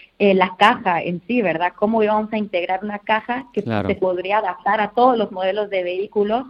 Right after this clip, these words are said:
Speaker 1: ¿Cómo podríamos tener un proceso imprescindible, ¿verdad? Al escanear, que no tenemos problemas cuando ve-, realicen su,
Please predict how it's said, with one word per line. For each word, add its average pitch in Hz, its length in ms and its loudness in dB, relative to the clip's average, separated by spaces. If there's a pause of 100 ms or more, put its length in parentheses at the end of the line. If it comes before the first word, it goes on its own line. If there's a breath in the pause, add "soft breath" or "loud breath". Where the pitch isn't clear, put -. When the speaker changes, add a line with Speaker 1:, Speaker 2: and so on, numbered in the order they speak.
(420 loud breath)
Speaker 1:
¿Cómo 247 260 2
podríamos 214 480 -4
tener 196 480 -4
un 220 540 -6
proceso 226 800 -4 (320 loud breath)
imprescindible, 208 720 0
¿verdad? 190 240 4
Al 196 120 2
escanear, 196 760 -4
que 208 140 -4
no 185 120 -6
tenemos 202 520 -6
problemas 202 720 -4
cuando 190 240 0
ve-, 165 220 -4
realicen 180 500 -6
su, 180 240 -2